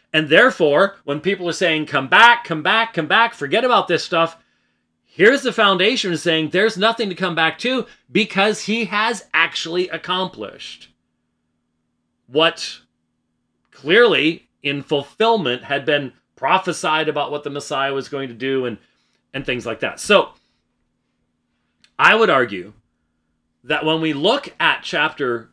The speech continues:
eight, and I say, you know, it says,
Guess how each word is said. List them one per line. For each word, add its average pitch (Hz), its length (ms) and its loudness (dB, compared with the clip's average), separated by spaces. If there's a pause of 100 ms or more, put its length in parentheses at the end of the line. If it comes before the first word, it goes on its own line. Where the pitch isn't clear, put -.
eight, 147 440 -8 (720)
and 143 240 2
I 165 240 2
say, 113 560 -2
you 139 120 -6
know, 226 380 0
it 170 160 -2
says, 190 720 -2